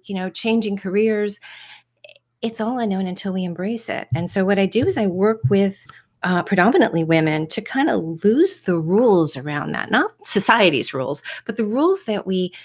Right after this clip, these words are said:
bring forward to ourselves sometimes that no longer apply, that may be from a job we had ten years ago or from a marriage that failed or from, um, a childhood. Like I, I, I told you about my father, you know, that maybe those were his rules in his head.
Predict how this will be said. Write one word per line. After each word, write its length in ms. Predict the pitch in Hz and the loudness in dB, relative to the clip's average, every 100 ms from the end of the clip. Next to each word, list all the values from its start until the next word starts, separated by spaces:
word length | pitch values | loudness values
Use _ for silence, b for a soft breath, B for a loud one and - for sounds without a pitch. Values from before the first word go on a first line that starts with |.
| B - | B 2
bring 240 | 226 247 | 4 4
forward 380 | 226 220 208 - | 4 2 0 -4
to 120 | 196 | -6
ourselves 560 | 170 160 - 302 240 196 | -4 -4 -2 0 0 -2
sometimes 720 | 160 147 156 151 151 151 - _ - | -4 -6 -6 -8 -8 -10 -14 _ -6
that 160 | 254 | -4
no 180 | 254 294 | 0 0
longer 320 | 294 285 240 | 2 0 -2
apply, 580 | 226 - 262 349 - - b b - | -4 -4 -4 -2 -6 -14 b b -8
that 100 | - | 0
may 200 | 240 277 | 4 4
be 160 | 262 247 | 2 -2
from 460 | - 240 262 254 - | -4 0 2 2 0
a 80 | 208 | 0
job 300 | 202 190 180 | 2 2 2
we 100 | 185 | -2
had 260 | 185 175 | -2 -2
ten 220 | 165 185 175 | -4 -6 -6
years 240 | 170 160 | -6 -8
ago 240 | 156 151 | -10 -8
or 120 | 147 - | -8 -4
from 180 | 196 | 0
a 40 | 196 | 2
marriage 440 | 196 208 190 170 | 2 2 -2 -2
that 200 | 165 160 | -4 -2
failed 380 | 160 156 - - | 0 0 -2 -2
or 80 | 175 | -4
from, 360 | - 180 180 180 B B B - | 0 0 0 -2 B B B -2
um, 200 | 165 - | 0 0
a 60 | 196 | 0
childhood. 460 | 247 339 302 185 | 4 4 4 2
Like 140 | 143 151 | 0 -4
I, 120 | 151 | -4
I, 140 | 156 147 | -4 -4
I 40 | |
told 280 | 151 - 165 | -6 -6 -4
you 40 | 175 | 0
about 220 | 175 175 | 0 0
my 100 | 190 | -2
father, 520 | 196 214 226 165 160 | 2 4 4 2 -4
you 60 | 156 | -4
know, 220 | 147 151 - | -4 -6 -6
that 140 | - - | -4 0
maybe 220 | 196 202 | 2 4
those 240 | 196 202 | 2 0
were 80 | 180 | -2
his 240 | 175 233 | -4 -4
rules 300 | 175 160 160 | -2 -2 -2
in 80 | 165 | -4
his 240 | 165 147 - | -2 -4 -2
head. 280 | 147 151 | -2 -2